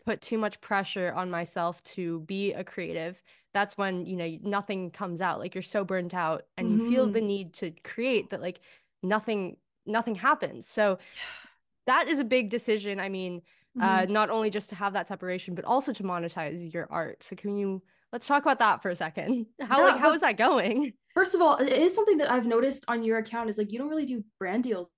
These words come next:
Speaker 2: Is that
Speaker 1: Mm-hmm.
Speaker 2: something you've consciously said no to?
Speaker 1: Um, I turned down maybe ninety-nine percent of every brand deal, yes.
Speaker 2: That's, that's really impressive. I honestly, I admire that so much. I think at the start of making content, I was just like,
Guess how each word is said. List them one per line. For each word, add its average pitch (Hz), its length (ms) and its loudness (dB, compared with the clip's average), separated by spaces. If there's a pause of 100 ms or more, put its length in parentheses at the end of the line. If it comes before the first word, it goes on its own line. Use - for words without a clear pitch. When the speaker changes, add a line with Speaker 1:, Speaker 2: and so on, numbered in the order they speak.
(220)
Speaker 2:
Is 175 100 -16
that 214 100 -4
Speaker 1:
Mm-hmm. 185 60 -6
Speaker 2:
something 226 340 0
you've 208 200 -4
consciously 196 480 -6
said 196 220 -8
no 160 140 -8
to? 302 240 -8 (560)
Speaker 1:
Um, 226 280 0
I 214 500 2 (100)
turned 202 240 -8
down 180 480 -2
maybe 185 280 -4
ninety-nine 165 460 -4
percent 160 460 -10
of 170 220 -6
every - 260 -10
brand - 240 -10
deal, - 160 -10
yes. - 340 -14 (420)
Speaker 2:
That's, - 400 -8
that's 277 240 0
really 262 260 2
impressive. 190 580 0
I 240 160 4
honestly, 247 360 4
I 247 140 4
admire 240 320 4
that 233 160 -2
so 233 100 -6
much. 214 160 -2
I 220 120 -6
think 285 340 -2 (460)
at 240 160 -2
the 247 100 -4
start 220 640 2
of 208 320 0
making 208 320 -2
content, 220 580 -4
I 214 120 -2
was 220 200 0
just 208 220 -6
like, 190 320 -8